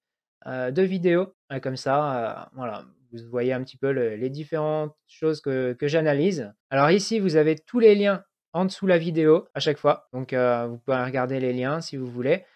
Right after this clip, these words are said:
Donc, n'hésitez pas aussi à passer sur le lien du parrainage Qcoin et Bitrou. Hein, ça vous fera gagner, euh, de l'argent également. Ma chaîne de jeu est ici, donc si vous voulez venir, hein, vous tomberez, euh, exactement là-dessus. Donc, euh, voilà, c'est toutes les vidéos que je publie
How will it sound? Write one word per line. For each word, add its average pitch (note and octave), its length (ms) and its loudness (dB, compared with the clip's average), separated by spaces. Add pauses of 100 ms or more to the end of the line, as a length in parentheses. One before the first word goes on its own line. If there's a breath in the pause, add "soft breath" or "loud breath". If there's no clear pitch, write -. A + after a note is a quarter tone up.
Donc, C3 180 -2
n'hésitez E3+ 400 2
pas G3 220 8
aussi G3 240 2
à D#3 60 6
passer E3 360 2
sur D3+ 160 0
le D3 140 6
lien D#3+ 180 0
du D3 140 -6
parrainage E3+ 640 2
Qcoin F#3 500 0
et F#3 140 4
Bitrou. F#3+ 500 -4 (300 soft breath)
Hein, D3+ 120 -8 (160)
ça C#3 200 -2
vous C#3+ 100 0
fera D3 180 0
gagner, D#3+ 560 2
euh, C3 440 -4
de E3 100 0
l'argent F#3 480 2
également. D3+ 640 0
Ma D#3+ 220 2
chaîne G3 260 2
de F#3+ 140 6
jeu F#3 400 2
est D3+ 260 0
ici, E3 380 -2
donc C#3 220 -6
si D#3+ 120 -6
vous D3 160 -4
voulez D3 240 2
venir, C#3+ 540 -2
hein, C#3 160 -12
vous C3 140 -10
tomberez, C3 460 -4
euh, A#2+ 300 -14 (140)
exactement D#3 580 -4
là-dessus. D#3 500 -2 (460 soft breath)
Donc, C3 240 -10
euh, B2+ 220 0
voilà, A#2 260 -6
c'est C3+ 160 -14
toutes C#3+ 200 -18
les B2+ 600 -2
vidéos C#3+ 440 -2
que E3+ 120 -6
je E3 100 -12
publie D3+ 440 -4